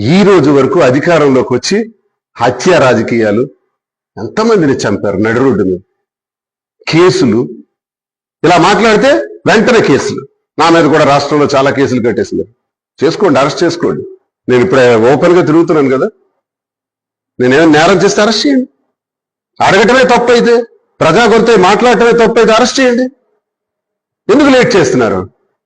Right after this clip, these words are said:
నేనేమైనా అవినీతి చేశానా, అక్రమాలు చేశానా, భూదందాలు చేశానా, అధికార దుర్వినియోగం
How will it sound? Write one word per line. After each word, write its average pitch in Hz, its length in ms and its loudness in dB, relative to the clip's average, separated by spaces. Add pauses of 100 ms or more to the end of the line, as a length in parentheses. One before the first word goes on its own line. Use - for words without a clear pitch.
(100)
నేనేమైనా 226 360 2
అవినీతి 240 280 2
చేశానా, 233 340 2
అక్రమాలు 240 380 2
చేశానా, 226 260 2 (120)
భూదందాలు 233 480 2
చేశానా, 226 340 2 (440)
అధికార 240 280 2 (100)
దుర్వినియోగం 240 480 4